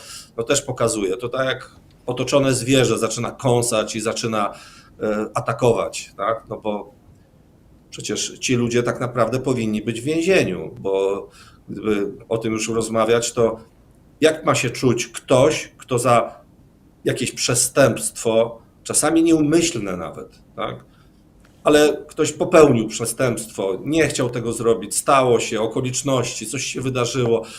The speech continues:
Jak ktoś dostaje wyrok więzienia, dlatego że sąd tak zdecydował. I ten ktoś musi trafić za kratki i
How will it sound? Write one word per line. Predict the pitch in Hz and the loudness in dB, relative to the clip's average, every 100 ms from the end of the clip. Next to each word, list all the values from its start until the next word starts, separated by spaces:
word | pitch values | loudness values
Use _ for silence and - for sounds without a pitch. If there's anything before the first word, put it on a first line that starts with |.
| - - | -20 -14
Jak | - | -8
ktoś | - 175 | 0 0
dostaje | 160 - 156 139 | 2 2 4 4
wyrok | 110 147 143 139 - - _ - | 6 8 8 4 0 -12 _ -10
więzienia, | 127 127 117 117 98 85 - _ - _ _ - | -2 0 0 0 -2 -6 -14 _ -20 _ _ -14
dlatego | 107 156 165 | -2 2 2
że | 156 139 - | 2 0 -2
sąd | - - 156 170 180 - - _ _ _ _ | -8 0 2 2 0 -8 -20 _ _ _ _
tak | 143 139 127 | -4 -2 -4
zdecydował. | 120 139 151 135 127 90 76 - _ _ - _ _ - _ - | -6 -6 -4 0 0 0 -6 -14 _ _ -20 _ _ -20 _ -10
I | |
ten | 131 127 | -4 -4
ktoś | 123 - 170 196 - - _ - | -4 0 0 0 -4 -12 _ -10
musi | 139 139 | -8 -6
trafić | 156 165 165 151 120 | -2 -2 -2 -6 -4
za | 123 | -4
kratki | - 151 151 - 190 190 190 - _ _ - - | -2 -2 -2 -6 -8 -8 -8 -18 _ _ -20 -6
i | 156 147 - | 0 0 -2